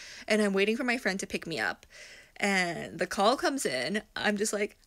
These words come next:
"Hi, is it loud here?" And he's like, "It's okay. Where are you?" And I'm like,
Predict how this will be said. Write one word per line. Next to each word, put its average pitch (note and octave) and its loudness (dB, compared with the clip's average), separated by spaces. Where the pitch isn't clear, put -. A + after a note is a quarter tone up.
"Hi, B4 4
is G4+ 10
it C5 6
loud F#4 2
here?" A4+ 2
And B3+ -6
he's B3+ 2
like, A#3 2
"It's B3 0
okay. B3 2
Where B3 0
are C#4 2
you?" - -2
And G3+ -4
I'm G3+ -4
like, G3+ -6